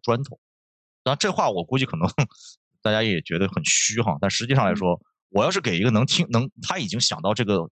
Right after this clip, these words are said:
Speaker 1: 地方的人，可能我就告诉他这一句话，就是大力飞砖的话，其实砖是现成的。但是呢，我当年可能也听不懂，但是现在就是我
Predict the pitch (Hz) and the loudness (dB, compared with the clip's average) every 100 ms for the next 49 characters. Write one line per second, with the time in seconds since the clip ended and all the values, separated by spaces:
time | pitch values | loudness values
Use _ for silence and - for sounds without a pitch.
0 | _ 180 - 80 76 69 73 _ _ _ | _ 0 0 -2 -4 -8 -16 _ _ _
1 | _ _ - 101 135 87 95 127 85 101 | _ _ 0 4 4 2 2 0 0 -2
2 | 107 104 117 107 82 87 - 117 104 98 | 0 0 0 0 0 -6 -4 -2 -2 -2
3 | 110 107 104 92 80 - 95 - 107 95 | 0 2 0 0 -2 -2 -2 0 2 2
4 | 95 85 - 78 - - 123 127 110 98 | -2 -6 -14 -16 -16 -4 0 2 4 4
5 | 92 85 - _ _ _ - 104 143 156 | 4 2 -4 _ _ _ -2 0 2 0
6 | - 92 98 67 - 92 - 123 123 - | 0 0 0 -2 -8 -10 -6 -2 0 0
7 | 156 151 101 90 | 2 0 -2 -6